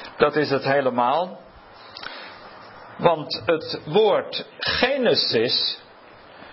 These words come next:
betekent onder andere geboorte.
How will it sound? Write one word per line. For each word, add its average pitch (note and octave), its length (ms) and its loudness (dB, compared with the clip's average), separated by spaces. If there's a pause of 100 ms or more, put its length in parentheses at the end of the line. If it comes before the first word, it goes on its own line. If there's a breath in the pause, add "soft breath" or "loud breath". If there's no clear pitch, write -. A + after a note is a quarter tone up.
betekent D#3+ 1120 -2 (560)
onder B2+ 460 2
andere B2 800 2 (560 loud breath)
geboorte. F3+ 640 0